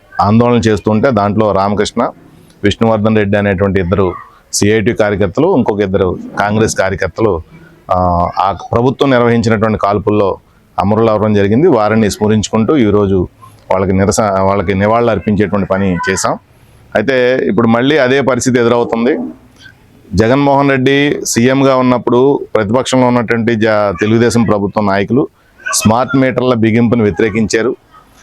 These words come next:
ఎవరు కూడా స్మార్ట్ మీటర్లు బిగించుకోవద్దు, అవసరమైతే తీసి పక్కన పాడేయండి అని చెప్పి చెప్పారు ప్రజలకి, రైతులకి.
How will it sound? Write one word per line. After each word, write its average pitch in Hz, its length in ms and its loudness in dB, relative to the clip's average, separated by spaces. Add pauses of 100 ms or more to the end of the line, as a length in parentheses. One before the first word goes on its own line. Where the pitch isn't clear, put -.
(180)
ఎవరు 113 280 2
కూడా 131 340 0
స్మార్ట్ 117 380 0
మీటర్లు 127 260 2
బిగించుకోవద్దు, 113 840 2
అవసరమైతే 120 540 0
తీసి 120 300 -2
పక్కన 113 360 -2
పాడేయండి 107 320 2
అని 101 120 2
చెప్పి 98 320 -2 (460)
చెప్పారు 127 300 0
ప్రజలకి, 117 440 0
రైతులకి. 110 520 -2